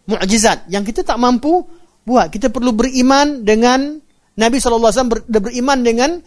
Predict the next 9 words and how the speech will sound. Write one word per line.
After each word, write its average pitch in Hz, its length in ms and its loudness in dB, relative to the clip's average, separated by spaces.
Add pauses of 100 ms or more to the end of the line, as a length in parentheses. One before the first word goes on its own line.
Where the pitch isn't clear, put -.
(260)
kemuliaan 254 480 2
yang 226 240 -2
Allah 254 320 0
berikan 240 400 -2
kepada 208 320 2
Rasulullah 220 400 2
sallallahu 202 400 2
alaihi 202 480 0 (240)
wasallam. 180 560 -2